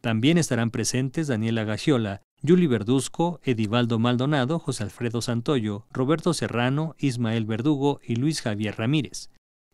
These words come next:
El director técnico de la federación, Gabriel Espinosa,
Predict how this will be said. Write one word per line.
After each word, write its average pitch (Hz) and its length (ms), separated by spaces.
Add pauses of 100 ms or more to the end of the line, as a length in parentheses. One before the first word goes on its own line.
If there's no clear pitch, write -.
El 123 140
director 127 420
técnico 151 460
de 127 80
la 120 140
federación, 117 580
Gabriel 113 380
Espinosa, 117 640